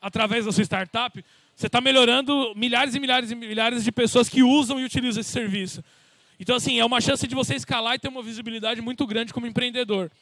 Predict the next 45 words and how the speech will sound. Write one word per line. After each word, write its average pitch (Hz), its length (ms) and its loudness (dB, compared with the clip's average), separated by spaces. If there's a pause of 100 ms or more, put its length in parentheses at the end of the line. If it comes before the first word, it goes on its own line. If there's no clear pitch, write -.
(140)
Então, 233 140 2
tenha 285 240 0
isso 269 160 -2
como, 269 300 -4 (360)
como 262 160 -4
importante. 247 680 -2 (540)
Procura 302 380 6
a 294 40 0
corporação 269 540 0
que 262 100 -8
tá 254 220 -6
no, 247 540 -12
no 226 120 0
seu 226 480 4
mercado, 220 640 -2
no 220 60 -8
mercado 220 300 -6
que - 60 -16
você 220 60 -2
tá 240 120 -4
atuando, 254 420 -2 (340)
e - 60 -10
fala, 262 240 -2
"Cara, 277 220 -2
seguinte, 254 400 -2
deixa 214 160 -2
eu 247 60 -4
te - 40 -2
falar 277 180 0
uma 269 140 -2
coisa, 214 300 0
eu - 20 -6
tô 208 100 -4
com 233 100 -6
uma 240 80 -6
ideia 226 240 -6
assim, 254 260 -8
assim, 240 260 -8
assim, 233 400 -8 (320)
já 233 160 2
tô 269 140 6
executando, 247 520 2
já 220 140 -6
tenho 247 180 -4
cliente, 240 640 -2